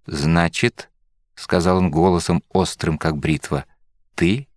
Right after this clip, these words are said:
незаконно рожденный». «Я Аурелиано Буэндия». «Иди в свою комнату», — сказал Хосе Аркадио. Аурелиано пошел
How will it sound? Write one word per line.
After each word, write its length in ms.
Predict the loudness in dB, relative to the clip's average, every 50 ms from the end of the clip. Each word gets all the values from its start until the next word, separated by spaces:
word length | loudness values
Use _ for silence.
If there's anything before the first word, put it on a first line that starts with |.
| _ _ -2
незаконно 640 | 0 0 2 2 0 -2 0 -2 0 0 0 0 0
рожденный». 640 | -2 -2 -4 -4 -4 -4 -4 -4 -6 -8 -10 -12 _ _ _ _ _ _ _ _ _ _ _ _ _ _ _ _ _ _ _ _ -4
«Я 380 | 0 2 2 2 2 0 -2 _ _ _ _ _ _ _ _ -4
Аурелиано 560 | -2 0 0 0 0 2 0 2 2 0 0
Буэндия». 640 | 0 0 0 2 2 2 0 0 -2 -2 -2 -4 -8 _ _ _ _ _ _ _ _ _ _ _ _ _ _ _ _ _ _ _ -4
«Иди 220 | -2 0 2 2
в 60 | 0 0
свою 280 | 0 0 2 2 0
комнату», — 460 | 0 -2 -2 0 0 -2 -4 -6 -6 -8
сказал 380 | -6 -6 -4 -4 -4 -4 -4
Хосе 320 | -4 -6 -6 -6 -6 -6 -6
Аркадио. 520 | -6 -6 -8 -8 -8 -8 -8 -10 -12 -14 -14 -20 _ _ _ _ _ _ _ _ _ _ _ _ _ _ _ _ _ _ 0
Аурелиано 640 | 2 4 4 4 4 2 2 2 2 2 2 2
пошел 540 | 2 2 0 2 2 0 2 2 2 2 0